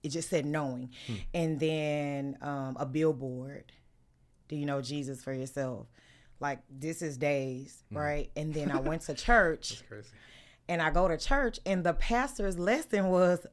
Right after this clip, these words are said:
Speaker 1: knowing.
Speaker 2: <laughs>
Speaker 1: "Okay, God, you are truly speaking to me.
Speaker 2: Yeah.
Speaker 1: This is confirmation
Speaker 2: Mm-hmm.
Speaker 1: because, yes, I do know you."
Speaker 2: Yeah.
Speaker 1: And the way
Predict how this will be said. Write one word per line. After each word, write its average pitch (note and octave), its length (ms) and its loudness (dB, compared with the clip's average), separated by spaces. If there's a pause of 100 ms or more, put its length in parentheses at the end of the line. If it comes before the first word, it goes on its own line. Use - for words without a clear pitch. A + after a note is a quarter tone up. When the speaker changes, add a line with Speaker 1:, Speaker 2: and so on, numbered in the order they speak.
(220)
Speaker 1:
knowing. F3+ 800 6 (440)
Speaker 2:
<laughs> - 360 2
Speaker 1:
"Okay, F3+ 400 6
God, D#3 400 4
you F3 160 2
are D#3 100 4
truly F#3 380 2
speaking G3 400 -4
to G3+ 120 -6
me. G3 500 -2 (220)
Speaker 2:
Yeah. D3+ 160 -4 (360)
Speaker 1:
This F3 320 0
is E3 280 0
confirmation F3 1120 0
Speaker 2:
Mm-hmm. A2 280 -6
Speaker 1:
because, E3 500 2
yes, D#3 280 -2
I D3 100 0
do C#3 180 -2
know C3 220 -6
you." - 240 -16 (220)
Speaker 2:
Yeah. - 80 -18 (280)
Speaker 1:
And E3 460 -2
the D#3 100 2
way E3 460 2